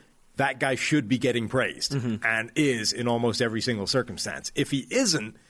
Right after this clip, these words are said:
Speaker 1: that's a problem.
Speaker 2: Now, I do think that there's maybe some opportunity to buy into the smokescreen season that the San Francisco forty-niners like to have. Like, everyone thought they were gonna go Mac Jones, and they swoop in and go Trey Lance. Maybe they're like, "Hey, don't say anything about the kid, but he's actually awesome." Who knows? Who knows?
Speaker 1: <laughs> Um, Seattle.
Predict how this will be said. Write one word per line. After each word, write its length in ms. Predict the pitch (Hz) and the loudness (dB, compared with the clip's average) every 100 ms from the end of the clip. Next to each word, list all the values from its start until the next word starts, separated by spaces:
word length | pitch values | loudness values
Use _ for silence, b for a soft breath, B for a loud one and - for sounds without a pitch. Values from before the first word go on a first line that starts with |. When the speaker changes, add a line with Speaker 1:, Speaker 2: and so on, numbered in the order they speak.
| b b - | b b -2
Speaker 1:
that's 260 | 135 - | 0 0
a 40 | 127 | -2
problem. 440 | 127 85 55 - - | 0 0 -4 -12 0
Speaker 2:
Now, 200 | 151 156 | 4 6
I 80 | 160 | 6
do 180 | 180 240 | 4 2
think 220 | 247 226 | 2 2
that 140 | 202 | 2
there's 200 | 170 147 | 2 2
maybe 260 | 151 147 147 | 2 4 2
some 200 | - 127 | 4 2
opportunity 420 | 127 - 131 123 | 2 2 2 4
to 60 | 107 | 2
buy 180 | 117 | 2
into 140 | 117 110 | 2 0
the 120 | 107 | -2
smokescreen 720 | - 127 123 - - 120 110 | -2 2 2 0 0 0 2
season 560 | - 113 107 110 107 95 | 2 2 2 2 0 0
that 120 | 107 104 | -4 -2
the 60 | |
San 160 | 101 113 | -2 0
Francisco 360 | 104 113 - 107 | -2 -4 -4 -2
forty-niners 500 | 113 104 101 101 - | 0 2 2 0 0
like 120 | 95 | 0
to 80 | 101 | 0
have. 180 | 113 | 0
Like, 140 | 117 101 | 0 -2
everyone 420 | 98 110 113 104 | 0 0 0 0
thought 160 | 113 107 | 0 0
they 60 | |
were 80 | 104 | 0
gonna 100 | 107 | 0
go 100 | 101 | 2
Mac 180 | 101 98 | 0 0
Jones, 260 | 107 117 113 | -2 -2 -2
and 100 | 107 | -2
they 80 | |
swoop 300 | 98 - 110 110 | -2 0 0 2
in 140 | 107 | 0
and 80 | 104 | 0
go 100 | 101 | 0
Trey 200 | - 101 | 0 0
Lance. 280 | 95 117 120 | 2 0 2
Maybe 200 | 135 147 | 2 4
they're 100 | 131 | 4
like, 280 | 120 104 - B B B | 4 0 -8 B B B
"Hey, 240 | 123 90 - | -2 -2 -4
don't 180 | 107 107 | -4 -2
say 100 | 104 | -2
anything 180 | 104 104 | -2 -2
about 180 | 95 90 | -4 -4
the 60 | |
kid, 200 | - 92 | -2 -2
but 60 | 98 | -2
he's 140 | 90 - | -6 -2
actually 380 | 104 98 - 95 | -2 -2 -4 -8
awesome." 320 | 101 101 170 147 | -4 -2 0 2
Who 140 | 160 | 2
knows? 240 | 113 - - | 0 -4 -2
Who 80 | 143 | -2
knows? 80 | 107 | -2
Speaker 1:
<laughs> 840 | 147 - - - - - - - | -8 -16 -20 -20 -20 -20 -18 -4
Um, 340 | 127 123 123 117 | 0 2 0 -2
Seattle. 400 | - 147 117 - | 0 2 2 -4